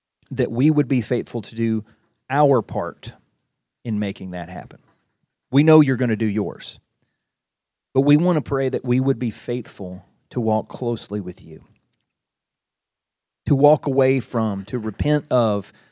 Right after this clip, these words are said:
those things that would try to hijack that from happening. We want to pray that we would humble ourselves and ask for the help of those around us in this community.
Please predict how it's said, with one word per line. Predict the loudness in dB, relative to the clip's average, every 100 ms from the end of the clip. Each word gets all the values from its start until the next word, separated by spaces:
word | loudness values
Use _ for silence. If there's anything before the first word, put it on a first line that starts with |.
| _
those | 0 2 2
things | -4 -4 -4
that | -4 -4
would | -4 -6 -8 _ _ _ _ _ _ _ -4
try | -2
to | -2
hijack | -6 -6 -6 -4 -4 -6 -12
that | -16 -16
from | -18 -20
happening. | -18 -18 -20 _ _ _ _ _ _ _ _ _ _ _ _ _ _ _
We | 4 4
want | 6 8
to | 8
pray | 8 4
that | 4 0
we | -2 -2
would | -2 -4 -6 _ _ _ _ _ _ _ _ _ -4
humble | -2 0 0
ourselves | 0 0 0 0 -2
and | -2
ask | -2 -2 -4
for | -10 -6
the |
help | -2 -2
of | -4 -2
those | -2 -2
around | -6 -6 -8
us | -12 -10
in | -8
this | -8
community. | -10 -12 -12 -12 -20